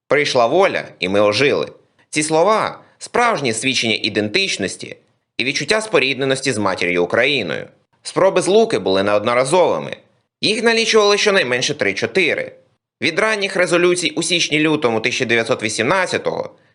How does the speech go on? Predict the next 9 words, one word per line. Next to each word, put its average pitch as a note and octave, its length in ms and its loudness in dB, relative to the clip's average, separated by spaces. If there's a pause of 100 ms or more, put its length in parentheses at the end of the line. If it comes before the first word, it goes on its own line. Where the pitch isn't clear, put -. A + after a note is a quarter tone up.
(180)
до G#3+ 180 0
переговорів D3+ 640 2
улітку A2+ 320 -2
того F2 280 2
ж F#2 100 -2
року, C3+ 400 0 (380)
коли F#3 220 2
представники D#3 520 0
Кубані C3 680 -2